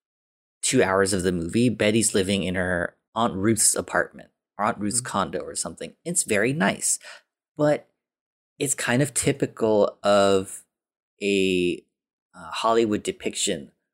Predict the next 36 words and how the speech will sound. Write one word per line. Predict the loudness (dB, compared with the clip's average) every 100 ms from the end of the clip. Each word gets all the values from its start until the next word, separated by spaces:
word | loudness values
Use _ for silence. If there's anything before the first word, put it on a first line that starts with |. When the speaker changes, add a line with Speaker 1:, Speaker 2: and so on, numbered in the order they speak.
| _
Speaker 1:
of | -4 0
living | 2 2 0
in | 0
L | -2 -4
A. | -10 -14 _ _ _ -6
Speaker 2:
Mm-hmm. | -4 -4 -8 _
Speaker 1:
You | -2
know, | 4
you | 4
see | 6 6
all |
these | 6 6
sitcoms | 2 2 0 0 0
where | 2 4 4 2
they're | 0
living | 2 2 2
in |
these, | 0 0 -2
like, | -2 -8 -6
enormous | -4 0 2 2 0 -2
apartments | -2 -2 -4 -6 -6 -2 -2 -4 _ _ _ _
and | -2 0 0 -2 -4
they | -2
don't | -2 -2
want | 0 2 0
for | -2 -2
anything. | -2 -2 -6 -8 -12 -14 _ _ _
You | -4
know, | 0
they | 0
just | 0 0 -2
have | 0 -2 -2
this | -2 -2
money | 0 -2 -2
from | -4 -4
their, | -2 -4 -6